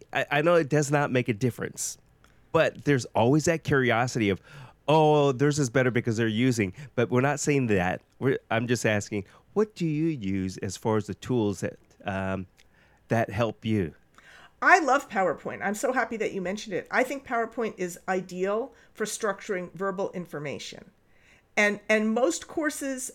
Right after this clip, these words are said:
Speaker 2: at the granular level of what you're actually serving up step by step, no matter what domain of learning,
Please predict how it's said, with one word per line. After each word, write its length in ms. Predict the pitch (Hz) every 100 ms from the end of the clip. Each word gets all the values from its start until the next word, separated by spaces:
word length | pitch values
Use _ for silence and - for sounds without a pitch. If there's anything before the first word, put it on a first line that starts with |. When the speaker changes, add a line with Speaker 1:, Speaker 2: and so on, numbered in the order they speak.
| -
Speaker 2:
at 220 | 208 - 190
the 200 | 185 -
granular 680 | - 214 262 277 240 196 190
level 480 | 196 208 214 196 -
of 200 | 180 185
what 180 | 208
you're 160 | 208 -
actually 460 | - 202 - 214 190
serving 480 | - 214 196 190 160
up 200 | - -
step 300 | - 190 -
by 100 | 175
step, 460 | - - 214 240 - _ _ _ _ _ _ -
no 100 | 220
matter 240 | 196 196
what 300 | 185 196 -
domain 320 | 226 226 233
of 100 | 240
learning, 300 | 233 247 247